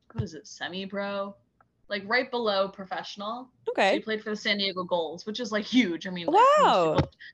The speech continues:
Speaker 1: yeah. So, um, but, you know, so he, you know, he's been hockey his whole life. So he's, like,
Speaker 2: Right.
Speaker 1: watching it, and, and I'm like,
Speaker 2: <laughs>
Speaker 1: "Where'd it go?" <laughs>
Speaker 2: Uh-huh. Where is it?
Speaker 1: He's like, "It's right there." And then, like, by the time I look there, it's, like,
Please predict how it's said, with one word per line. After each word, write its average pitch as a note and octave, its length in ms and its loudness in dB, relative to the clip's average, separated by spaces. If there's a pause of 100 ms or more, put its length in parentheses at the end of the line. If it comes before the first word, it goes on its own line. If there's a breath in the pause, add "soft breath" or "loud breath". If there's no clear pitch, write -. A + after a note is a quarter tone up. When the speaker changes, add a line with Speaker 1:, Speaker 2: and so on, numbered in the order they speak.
(140)
Speaker 1:
yeah. F3 120 0 (160)
So, F#3 380 2 (400 loud breath)
um, F3 520 -4 (840)
but, - 160 4
you C#4 80 4
know, A3 140 4
so G3+ 120 -4
he, C4 460 0
you B3+ 100 -6
know, D3+ 100 -6
he's G#3+ 200 -4
been F#3+ 140 -6
hockey G3 280 -2
his F3 100 -6
whole F3+ 160 -4
life. E3 200 -4
So - 60 -8
he's, B3+ 160 -8
like, B3 80 2
Speaker 2:
Right. E3 200 2
Speaker 1:
watching G3 320 -10
it, G3 60 -12
and, G#3+ 220 -10 (140)
and G#3+ 120 -4
I'm A3 140 4
like, G#3 200 2 (260)
Speaker 2:
<laughs> - 240 -20
Speaker 1:
"Where'd C4+ 300 6
it A#3 100 2
go?" F#4 440 8
<laughs> F4+ 120 8
Speaker 2:
Uh-huh. G#4+ 680 8
Where F#4 240 12
is B4 140 10
it? G3 240 6 (460 loud breath)
Speaker 1:
He's D4 120 0
like, C4 140 4
"It's A3+ 140 -2
right C4 160 4
there." F#3+ 280 4
And A3 140 2
then, A#3 100 0
like, G#3+ 200 4
by G#3+ 120 6
the G#3+ 80 2
time A#3 240 2
I G#3+ 100 4
look F#3+ 400 2
there, G3+ 360 4
it's, - 160 -2
like, E3+ 300 -2